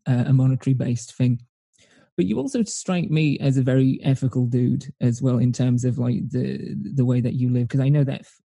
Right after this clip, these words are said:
um, and we'll, we'll kind of tap into this in a minute, but you were a fruitarian for a time period, and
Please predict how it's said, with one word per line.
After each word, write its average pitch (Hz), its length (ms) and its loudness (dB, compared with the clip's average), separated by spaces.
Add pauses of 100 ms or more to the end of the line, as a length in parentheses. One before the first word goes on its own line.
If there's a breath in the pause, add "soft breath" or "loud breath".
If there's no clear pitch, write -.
um, 127 420 -2 (460)
and 131 100 2
we'll, 131 140 0
we'll 131 100 -2
kind 135 220 0
of 131 80 -4
tap 131 200 -6
into 135 200 2
this 131 200 -2
in 127 100 2
a 127 40 2
minute, 131 240 2
but 131 140 0
you 135 120 0
were 131 280 0
a 120 40 -4
fruitarian 156 720 0
for 147 200 -2
a 143 80 -2
time 143 300 -4
period, 147 440 0
and 131 280 0